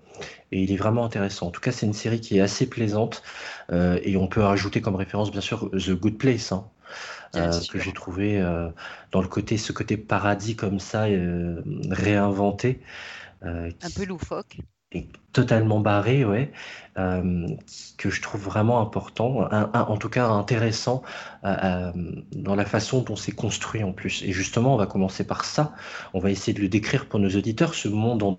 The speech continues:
Speaker 1: deux mille trente-trois et ces nouvelles technologies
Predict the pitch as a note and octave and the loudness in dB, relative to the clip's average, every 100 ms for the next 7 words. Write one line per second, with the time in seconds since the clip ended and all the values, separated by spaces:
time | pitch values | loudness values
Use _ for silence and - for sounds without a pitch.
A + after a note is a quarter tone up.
0 | - F#2+ G#2 G#2 G2+ - G#2 G2+ - C3 | -2 0 2 0 -2 0 0 0 2 2
1 | C3+ - - - - G2+ - - G2+ G2+ | 2 -4 -12 -12 -6 -4 -4 -2 0 2
2 | G#2 G#2 - - A2 G2 G2+ G#2+ | 2 2 0 -4 -2 0 2 0